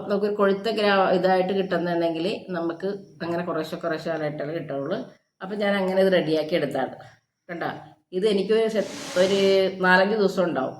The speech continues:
നമുക്ക് സ്കാൽപ്പിൽ മാത്രം അപ്ലൈ ചെയ്താൽ മതി. അപ്പോൾ നമുക്കതിന് വേണ്ടിയിട്ട് ആദ്യം തന്നെ ചെയ്യേണ്ടത് നമ്മുടെ ഈ പല്ലകലുള്ള ഒരു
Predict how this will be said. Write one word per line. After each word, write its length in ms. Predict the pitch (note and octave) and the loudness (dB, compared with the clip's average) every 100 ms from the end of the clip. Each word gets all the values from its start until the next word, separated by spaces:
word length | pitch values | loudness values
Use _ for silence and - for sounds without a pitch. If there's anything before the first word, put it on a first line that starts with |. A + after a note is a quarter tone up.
| - _ _ _ _ _ - | -18 _ _ _ _ _ -10
നമുക്ക് 280 | F#3 G3+ A#3 | -6 0 0
സ്കാൽപ്പിൽ 520 | A#3 F3+ F3+ F3+ G#3 | 2 4 6 4 0
മാത്രം 400 | A3 G3 G3 G3 | 2 0 2 0
അപ്ലൈ 220 | F#3 F3 E3 | 0 0 0
ചെയ്താൽ 220 | E3 D#3+ | 0 -2
മതി. 180 | D#3 B2 - - _ _ _ _ _ _ - - - - _ _ G3 | -2 -4 -8 -16 _ _ _ _ _ _ -20 -20 -20 -20 _ _ -18
അപ്പോൾ 180 | G3+ | -12
നമുക്കതിന് 600 | G#3+ G3+ G3+ G#3+ G3 G3+ G#3 | -6 -4 -4 -4 -2 0 0
വേണ്ടിയിട്ട് 460 | F#3+ F3 D#3 D#3 A#3 - E3+ | -2 -4 -6 -8 -4 -2 -2
ആദ്യം 380 | F3+ F3 G#3+ A3 | -6 -2 -4 -2
തന്നെ 200 | G3+ G3 | -4 0
ചെയ്യേണ്ടത് 520 | F#3 E3 D3+ D3+ D3+ A3 - E3+ | 2 2 -2 -4 -6 -8 -10 -10
നമ്മുടെ 320 | E3+ E3 G3 A#3+ - _ _ | -8 -6 -8 -10 -18 _ _
ഈ 80 | F#3+ G3 F#3+ - | -14 -14 -14 -4
പല്ലകലുള്ള 640 | F#3+ G#3 A3 G3 F3+ E3+ | -2 0 0 0 -2 -2
ഒരു 120 | F#3+ | -4